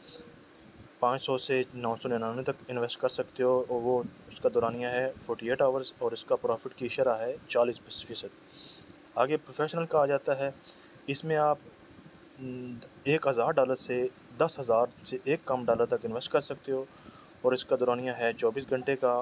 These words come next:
और इसकी जो शरह है, अ, मुनाफा की, वो है साठ परसेंट। फिर आ जाता है वीआईपी लेवल, इसमें जनाब मेरी आप minimum दस हज़ार से लेकर एक लाख डॉलर तक इन्वेस्ट कर सकते हैं। तो आइए हम आपको main मकसद की तरफ आते हैं।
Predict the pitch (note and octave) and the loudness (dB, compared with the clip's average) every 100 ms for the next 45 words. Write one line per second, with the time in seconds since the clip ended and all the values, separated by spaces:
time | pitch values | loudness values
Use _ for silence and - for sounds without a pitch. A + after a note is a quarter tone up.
0 | B2+ - A#2 A#2 - - B2 A#2+ A#2 A2+ | -2 2 2 2 -2 -6 -4 0 0 0
1 | - D#3 B2+ A#2 A#2 - - - B2 B2 | 0 2 2 0 -2 -6 -20 -20 -12 -8
2 | A#2 A#2 A#2 B2+ - A#2+ A#2 B2 A#2 - | -4 0 0 0 -4 -6 -4 -4 -6 -2
3 | A#2 A2 - - A2 G#2 - - - - | 0 0 -2 -8 -8 -12 -18 -20 -20 -20
4 | - C#3 C3+ B2 B2 B2+ B2 A#2 A#2 C3+ | -2 2 4 4 2 0 0 -2 0 -2
5 | D3 D3+ C#3+ C3+ - - - - - - | -2 -2 0 -2 -10 -20 -20 -20 -14 -4
6 | C#3 D#3 D3+ C3 A#2+ B2 A#2+ A#2+ A#2+ A#2 | -2 0 -2 2 0 0 0 2 2 2
7 | - B2+ A#2+ B2 A#2+ A2+ - C3 B2 B2 | -2 -8 -6 -4 -2 0 -2 0 2 2
8 | B2 A2+ A2 A2+ - - A#2 A2 A2+ A2+ | 0 -4 -2 -4 -6 -6 -4 0 0 0
9 | - G#2 G#2+ B2 - C#3+ A#2+ G#2+ - A2 | -2 -2 -2 -4 -12 -10 -8 -8 -10 -12
10 | - G#2+ - G#2 G#2 - - - - - | -12 -14 -16 -20 -20 -20 -20 -20 -20 -8
11 | B2 A#2 C3 C3+ C#3 B2 - B2 - A#2+ | -2 0 0 0 0 0 2 -2 -2 -2
12 | D3 D3 B2+ A#2 A2+ A#2 A#2 A2 B2+ C3+ | -2 -2 -6 -6 -6 -6 -6 -8 -8 -12
13 | D3 | -16